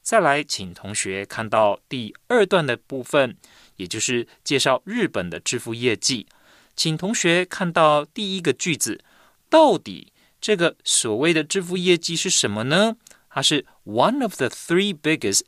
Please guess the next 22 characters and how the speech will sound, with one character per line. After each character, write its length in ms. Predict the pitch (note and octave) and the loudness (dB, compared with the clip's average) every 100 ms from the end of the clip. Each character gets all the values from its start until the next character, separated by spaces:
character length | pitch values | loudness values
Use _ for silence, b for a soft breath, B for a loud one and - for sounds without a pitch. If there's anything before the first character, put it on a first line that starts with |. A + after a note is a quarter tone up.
| - | -4
annual 360 | B2 D3 F3+ | -2 0 -2
flow 420 | E3+ - C3+ C3+ C#3 | -6 -6 0 0 0
festivals 800 | - C3+ C3+ A2+ F#2 E2 D#2 - | -4 -2 -2 -2 -6 -6 -6 -8
in 180 | G2+ G2 | -10 -12
Japan。 500 | F#2 - D#3 A#2+ - _ b b b b b b | -14 -6 -2 -2 -4 _ b b b b b b
请 160 | - D#3 | -6 -2
同 120 | F#3+ | 0
学 140 | G3+ G#3+ | 0 0
注 220 | A3 G#3+ | 0 -2
意， 180 | G3 b b b - | -2 b b b -16
flow 460 | - D4 C4+ - - _ _ _ | 2 4 4 0 -8 _ _ _
就 140 | E3+ | -2
是 260 | C#3+ C#3+ - _ | 0 0 -4 _
花 360 | _ C3+ C3 B2+ | _ 0 2 2
车， 460 | - A#2+ A#2+ B2+ b b b b - | -2 -2 -2 -2 b b b b -4
而 140 | D#3+ | 0
在 180 | A#3+ A3+ | 2 2
第 220 | - C4 | 2 0
二 100 | B3+ | 2
个 120 | D#3 | 0
句 180 | - F3+ | -2 -2
子， 340 | D3+ A2+ F#2+ | 0 -2 -4